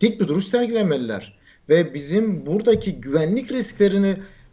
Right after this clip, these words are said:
anlatmalılar. Siyasileri anlatamıyorlarsa kamuoyunu anlatmalılar. Ve halk da bu konuda bilinçlenmeli ve burada tercihler doğru yapmalı. Güvenlik mekanizması ön planda tutulmalı. Bakın, bir ülkenin bekasından bahsediyoruz. Bir anda bir düğmeyle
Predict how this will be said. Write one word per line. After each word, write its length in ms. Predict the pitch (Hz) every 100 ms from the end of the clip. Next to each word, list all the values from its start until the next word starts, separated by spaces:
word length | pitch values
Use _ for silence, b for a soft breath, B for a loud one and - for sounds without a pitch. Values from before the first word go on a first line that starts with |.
| _
anlatmalılar. 720 | 156 156 160 160 156 196 254
Siyasileri 540 | 208 - 180 190 196 214
anlatamıyorlarsa 680 | 196 190 240 254 233 208 220
kamuoyunu 440 | - 247 320 254
anlatmalılar. 760 | 202 165 147 147 131 117 113 107 b b 135
Ve 40 |
halk 360 | 127 143 202 254
da 100 | 208
bu 80 |
konuda 300 | 196 190 175
bilinçlenmeli 720 | 151 156 - 160 156 165 226 214
ve 220 | 165 123
burada 460 | 135 220 202 214 208 B B -
tercihler 800 | 135 143 147 160 160 202 233 143
doğru 240 | 139 147
yapmalı. 400 | 247 233 226 233
Güvenlik 640 | 170 143 151 175 262 220
mekanizması 640 | 175 165 180 180 165 185 208
ön 200 | 165 196
planda 300 | 160 156 185
tutulmalı. 340 | 233 240 151
Bakın, 200 | 190 196
bir 80 | 190
ülkenin 400 | 175 180 208 196
bekasından 480 | 143 147 147 220 233
bahsediyoruz. 200 | 185 -
Bir 360 | 269 - -
anda 280 | 160 147 139
bir 260 | 160 277 208
düğmeyle 520 | 190 160 151 208 254